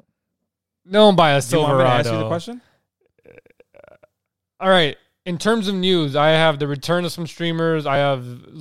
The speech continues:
Speaker 1: a league supporting women, Stampede coming out, and then your question.
Speaker 2: Okay.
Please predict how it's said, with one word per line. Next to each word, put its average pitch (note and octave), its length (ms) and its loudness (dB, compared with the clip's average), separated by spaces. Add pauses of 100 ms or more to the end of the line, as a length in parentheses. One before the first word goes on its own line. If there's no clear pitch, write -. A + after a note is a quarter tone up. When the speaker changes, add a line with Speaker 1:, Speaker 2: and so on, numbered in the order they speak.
(160)
Speaker 1:
a D#3+ 100 -4
league D3 260 0
supporting D#3 460 -4
women, D3+ 500 -4
Stampede C#3+ 540 -8
coming D3+ 300 -4
out, C#3+ 280 -4
and C3 100 -10
then B2+ 100 -10
your A#2 100 -10
question. - 500 -8 (240)
Speaker 2:
Okay. A2+ 280 -4